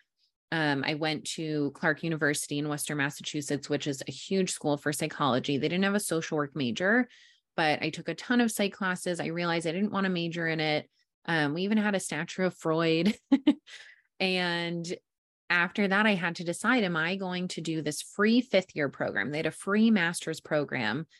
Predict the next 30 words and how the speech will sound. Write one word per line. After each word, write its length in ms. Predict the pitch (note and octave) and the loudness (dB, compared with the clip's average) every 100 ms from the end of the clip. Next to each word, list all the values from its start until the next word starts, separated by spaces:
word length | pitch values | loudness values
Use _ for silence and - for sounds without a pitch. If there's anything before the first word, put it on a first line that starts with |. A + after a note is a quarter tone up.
| _ _ | _ _
that 80 | E3 | 0
I 80 | D#3 | 0
could 160 | D3+ F#3 | 2 0
have 100 | F#3 | 0
done 160 | E3+ | -2
for 160 | - D#3+ | -2 -6
communications, 880 | - D#3+ D#3 - C3+ - - G#3 G#3+ | -4 -4 -4 -2 -2 -2 0 0 0
'cause 160 | F#3+ | 0
I 80 | D#3+ | -2
was 140 | D#3 | -2
a 20 | D#3 | -4
communications 680 | E3+ D#3 D3+ D3 - D#3 D#3 | -6 -6 -4 -4 -2 -4 -2
major 360 | C#3+ C3 D3 | 0 0 -2
and 100 | D3 | -2
a 40 | D#3 | -4
Spanish 420 | - C#3+ F3 - | -4 -2 -2 -2
minor, 520 | D3+ B2+ A2 F#3 - - - - _ | 0 0 2 0 0 -8 -18 -18 _
or 320 | B3 C4 G3 | 4 6 6
am 220 | F3 - F3 | 4 2 0
I 140 | F3 | 0
going 260 | F3 F3+ E3+ | -2 -4 -4
to 100 | E3+ | -2
go 320 | D#3 D3+ D#3 | 2 2 0
to 580 | - - E3 D3 D3+ D3+ - - _ _ _ - | -4 -4 -2 0 -2 -4 -12 -16 _ _ _ -2
grad 340 | F3 F#3 A3 | 2 4 2
school 600 | - - D#3+ C3 E3 - _ | 0 -2 0 2 0 -4 _
for 540 | - F3 E3 D#3+ D#3+ D#3+ | -2 2 4 4 4 0
clinical 360 | - F3 F3+ G#3 | -6 -6 -6 -4
social 340 | G3 A3+ G#3+ | -2 0 0
work? 320 | E3 - - | -2 -6 -10